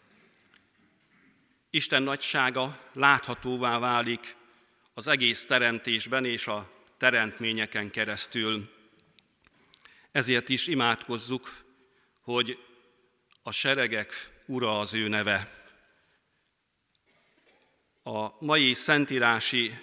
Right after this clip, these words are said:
gondolat arra irányítja a figyelmünket, hogy napjainkban igen komoly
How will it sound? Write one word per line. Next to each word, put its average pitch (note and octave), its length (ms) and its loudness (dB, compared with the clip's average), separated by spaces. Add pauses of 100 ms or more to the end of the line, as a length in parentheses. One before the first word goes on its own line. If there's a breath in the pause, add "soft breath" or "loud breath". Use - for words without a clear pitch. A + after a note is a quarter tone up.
(180)
gondolat C3 760 -2 (380 soft breath)
arra D3+ 260 2
irányítja C3 600 0
a A#2+ 40 -2
figyelmünket, B2+ 1080 2 (380 soft breath)
hogy C3+ 140 -4
napjainkban C#3+ 600 0
igen D3 320 4
komoly A2+ 640 0